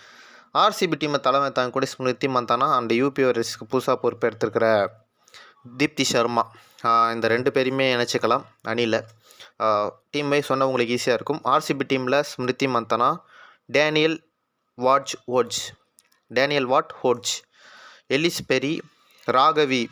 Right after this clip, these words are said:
பிஸ்ட், கிரிகோரியா வெரேகம், எக்தா பிஸ்ட், வி ஜே ஜோஷிதா, இவங்களாம் நீங்க சூஸ் பண்ணிக்கலாம். இந்த சைடு கே பி நவகிரி, தீப்தி சர்மா, டஹிலா மெக்கர்த், கிராஸ்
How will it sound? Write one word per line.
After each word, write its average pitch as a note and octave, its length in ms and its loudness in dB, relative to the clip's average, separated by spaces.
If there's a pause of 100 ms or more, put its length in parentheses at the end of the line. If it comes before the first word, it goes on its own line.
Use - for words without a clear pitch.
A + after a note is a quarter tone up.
(120)
பிஸ்ட், C#3 420 0 (640)
கிரிகோரியா C#3+ 560 2
வெரேகம், C3 580 0 (840)
எக்தா D3+ 440 0
பிஸ்ட், - 340 -2 (580)
வி D3 120 0
ஜே C#3+ 200 0
ஜோஷிதா, B2+ 480 0 (260)
இவங்களாம் B2 320 0
நீங்க B2 220 -2
சூஸ் A#2 280 -4
பண்ணிக்கலாம். A#2+ 420 0 (500)
இந்த D3+ 200 -2
சைடு D#3+ 400 0 (380)
கே E3 220 2
பி D3 180 0
நவகிரி, B2+ 600 0 (540)
தீப்தி D#3+ 280 -2
சர்மா, A#2+ 600 0 (340)
டஹிலா C#3 360 2
மெக்கர்த், A#2+ 520 0 (600)
கிராஸ் D3+ 360 0